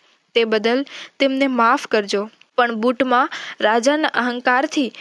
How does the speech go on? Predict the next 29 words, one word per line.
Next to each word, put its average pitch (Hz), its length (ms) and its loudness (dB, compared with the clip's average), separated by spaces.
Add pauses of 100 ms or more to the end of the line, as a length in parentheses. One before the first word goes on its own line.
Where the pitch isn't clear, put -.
(180)
પોતાના 294 400 2
પ્રસાદને 277 600 0
પગ 269 300 0
નીચે 285 340 0
કચડવાથી 226 800 -2 (320)
પોતાના 269 400 0
અપમાનથી 247 720 -2
કોપાયમાન 254 680 2
થઈ 294 160 0
ઉઠ્યા. 220 460 -4 (380)
તેમણે 285 320 2
રાજાને 247 460 0
પાઠ 269 360 0
ભણાવવાનું 233 520 0
નક્કી 226 300 -4
કર્યું. 214 380 -4 (380)
સવારે 254 460 2
રાજા 240 320 0
ઉઠ્યો 262 480 -2 (380)
ત્યાં 302 240 2
જ 302 60 -4
સેનાપતિ 269 680 0
દોડતો 254 400 2
દોડતો 240 340 2
આવ્યો. 220 400 0 (340)
"ગજબ 254 400 2
થઈ 262 260 0
ગયો 247 200 2
મહારાજ, 240 540 0